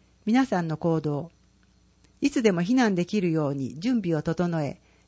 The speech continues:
災害情報に注意してください。高齢者や子供は避難所に避難させてください。避難勧告。発表される情報。人的被害の発生する可能性が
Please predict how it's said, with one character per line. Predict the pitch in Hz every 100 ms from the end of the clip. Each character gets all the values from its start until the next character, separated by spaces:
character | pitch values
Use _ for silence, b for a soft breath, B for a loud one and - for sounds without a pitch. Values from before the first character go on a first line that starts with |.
| -
災 | 254 269
害 | 262 254
情 | 247 233
報 | 165 170
に | 160
注 | 156 269
意 | 214
し |
て | - 147
く | 151
だ | 147
さ | - 147
い。 | - _ _ _ _ _ _
高 | - 269 277
齢 | 277
者 | 226 170
や | 151 -
子 | 202
供 | 196 190 180
は | 170 - - b -
避 |
難 | 233 247 240
所 | 233
に | 226
避 | 214
難 | 262 226
さ | 180 175
せ | 190
て | 185
く | 185
だ | 175
さ | 160 165
い。 | 131 - _ _ _ _ _ _ _ _ _ _ _ _ _ _ _ _ _
避 | - 254
難 | 285 285
勧 | 277 220
告。 | 147 - 131 - _ _ _ _ _ _ _ - _ _ _ _ _ _ _ _ _ _ _
発 | 240 220 -
表 | 269
さ | 254 247
れ | 240
る | 233
情 | 202 220 202
報。 | 190 190 180 - - _ _ _ _ _ _ _ -
人 | 185 285
的 | 285 294 269
被 | 277
害 | 262 190
の | 170
発 | 185 -
生 | 247 233
す | -
る | 220
可 | 220 214
能 | 214 214
性 | 196 202
が | 196 185